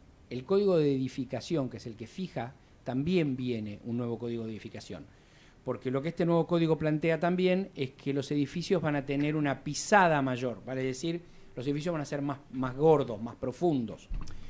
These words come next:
El principal problema que tienen todas las ciudades modernas es que se va eliminando de, del suelo urbano todo lo que es absorbente. No hay adoquines, no hay fondos de manzana transparentes porque hay cocheras.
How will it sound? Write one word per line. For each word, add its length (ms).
El 100
principal 360
problema 300
que 120
tienen 580
todas 160
las 100
ciudades 220
modernas 540
es 100
que 280
se 140
va 100
eliminando 840
de, 160
del 200
suelo 280
urbano 520
todo 180
lo 80
que 80
es 100
absorbente. 640
No 140
hay 160
adoquines, 760
no 160
hay 100
fondos 300
de 80
manzana 420
transparentes 600
porque 220
hay 100
cocheras. 680